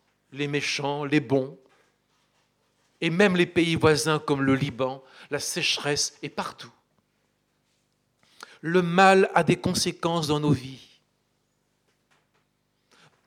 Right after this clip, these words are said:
Le mal a des conséquences sur nos enfants, sur nos familles, dans un pays aussi, et dans le monde. L'égoïsme des grands industriels américains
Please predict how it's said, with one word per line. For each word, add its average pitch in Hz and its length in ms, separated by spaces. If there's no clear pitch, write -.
Le 175 160
mal 190 500
a 165 100
des 165 120
conséquences 170 600
sur 160 200
nos 156 220
enfants, 147 460
sur 156 260
nos 156 120
familles, 147 680
dans 160 400
un 165 80
pays 160 340
aussi, 147 420
et 175 100
dans 180 120
le 170 120
monde. 151 560
L'égoïsme 175 800
des 160 140
grands 160 340
industriels 165 680
américains 156 640